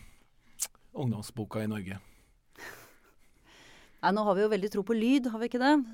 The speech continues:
Speaker 2: Så vi får håpe at, eh, alle fremtidens ungdommer kommer til å høre våre ungdomsbøker og andres ungdomsbøker på, på øret. Nei,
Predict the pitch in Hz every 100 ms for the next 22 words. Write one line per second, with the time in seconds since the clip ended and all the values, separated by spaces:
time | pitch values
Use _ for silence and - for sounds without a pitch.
0 | - 233 226 226 220 226 226 185 190 202
1 | 202 - 202 196 202 196 196 202 202 -
2 | 220 180 175 180 175 151 170 165 185 185
3 | 185 180 156 156 170 180 180 160 151 175
4 | 180 180 151 165 170 175 180 160 170 170
5 | 151 147 147 160 151 190 170 165 180 156
6 | 147 165 165 143 151 151 151 170 - 170
7 | 165 165 165 160 151 175 170 - 185 147
8 | 196 240 - - - - 196